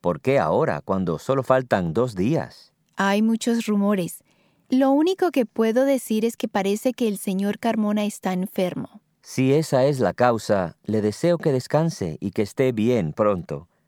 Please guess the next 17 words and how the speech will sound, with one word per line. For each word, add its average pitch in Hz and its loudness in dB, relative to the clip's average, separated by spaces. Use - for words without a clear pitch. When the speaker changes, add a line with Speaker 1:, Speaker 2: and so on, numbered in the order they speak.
Speaker 1:
¿Y 113 0
qué 185 0
puede 185 0
ocurrir 151 -2
ahora 101 0
con 110 -4
su 143 -6
partido? 139 -4
Speaker 2:
Luis, 220 -2
todavía 202 0
no 226 2
sabemos. 185 -4
Solo 311 2
podemos 262 2
esperar 214 -2
que - -2
encuentren 226 0